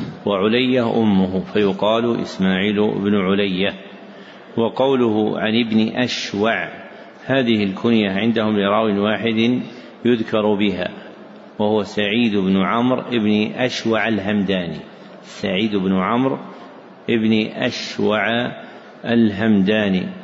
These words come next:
قوله عن الشعبي، تقدم أن هذه نسبة لجماعة، وهي عند الإطلاق لعامر بن شراحيل الشعبي، وشعب بطن من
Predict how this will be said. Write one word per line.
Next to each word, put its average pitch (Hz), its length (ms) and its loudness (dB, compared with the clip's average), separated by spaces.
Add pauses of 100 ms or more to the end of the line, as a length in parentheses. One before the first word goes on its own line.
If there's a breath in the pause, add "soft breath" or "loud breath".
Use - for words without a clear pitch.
(280 loud breath)
قوله 120 420 2
عن 101 140 0
الشعبي، 123 600 0
تقدم 117 540 0
أن 104 160 4
هذه 107 360 2
نسبة 113 400 0
لجماعة، 104 720 2 (880 loud breath)
وهي 120 240 2
عند 107 200 0
الإطلاق 107 680 0
لعامر 107 440 2
بن 98 180 2
شراحيل 104 840 0 (480 loud breath)
الشعبي، 95 640 0
وشعب 113 600 -2
بطن 117 240 0
من 107 480 4